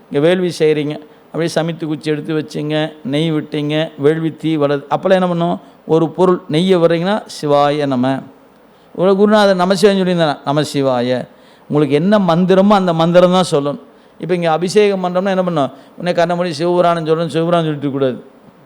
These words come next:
அது பேரு ஆன்ம பூ-, ஆ-, இது அகப்பூசை அல்லங்க,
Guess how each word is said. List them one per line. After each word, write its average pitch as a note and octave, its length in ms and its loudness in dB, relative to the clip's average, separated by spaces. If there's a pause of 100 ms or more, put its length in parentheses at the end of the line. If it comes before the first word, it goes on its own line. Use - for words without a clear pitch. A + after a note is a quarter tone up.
(1040)
அது D3+ 260 -2
பேரு F3 320 2
ஆன்ம F3 420 2
பூ-, D#3+ 60 -6
ஆ-, D#3 520 0
இது E3 180 4
அகப்பூசை F3 480 2
அல்லங்க, F3 680 2